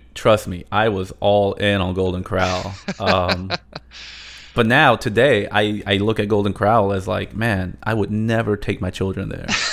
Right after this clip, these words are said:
Speaker 2: <laughs> Things have changed, man. Things have changed.
Speaker 1: Yeah, no,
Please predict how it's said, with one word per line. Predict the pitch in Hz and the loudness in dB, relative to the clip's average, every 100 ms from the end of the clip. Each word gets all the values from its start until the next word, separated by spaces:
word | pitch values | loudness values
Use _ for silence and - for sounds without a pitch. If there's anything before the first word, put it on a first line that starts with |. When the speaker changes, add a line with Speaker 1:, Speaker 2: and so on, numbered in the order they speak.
| - - - - | -8 -12 -14 -10
Speaker 2:
<laughs> | 151 - 139 - - - - - - - - | -10 -10 -16 -16 -20 -16 -16 -16 -20 -18 -8
Things | 110 104 | -6 -4
have | 110 101 | -4 -2
changed, | - 120 113 87 | 0 0 0 -6
man. | 90 92 87 - - | -8 -8 -10 -16 -14
Things | 98 95 | -12 -10
have | 98 | -10
changed. | - 95 95 92 92 | -8 -2 0 0 -2
Speaker 1:
Yeah, | - - | -6 -8
no, | 101 101 95 | -4 -2 -2